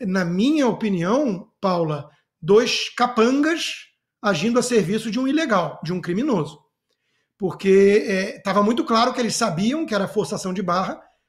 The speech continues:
Ah, o chefe, quando cisma, cisma mesmo, né? Procura aí, vai procurando o que você acha. É, tem que ter alguma coisa, né? Quer dizer, é, é,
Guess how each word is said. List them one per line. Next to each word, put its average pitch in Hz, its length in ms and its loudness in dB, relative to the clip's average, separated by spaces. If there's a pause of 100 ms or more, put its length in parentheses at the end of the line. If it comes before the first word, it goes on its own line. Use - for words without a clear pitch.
(100)
Ah, 294 220 2
o 226 120 4
chefe, 240 360 0
quando 247 180 2
cisma, 262 560 2
cisma 247 400 -2
mesmo, 202 320 2
né? 190 100 -6 (320)
Procura 240 520 2
aí, 220 220 2
vai 208 180 0
procurando 247 400 0
o 247 40 -10
que - 80 -16
você - 140 -4
acha. 208 500 0 (480)
É, 180 120 -8
tem 254 260 -2
que - 60 -10
ter 254 140 2
alguma 254 360 2
coisa, 214 420 2
né? 175 120 -10
Quer 233 100 -4
dizer, 247 240 -2
é, 233 300 -12
é, 214 100 -12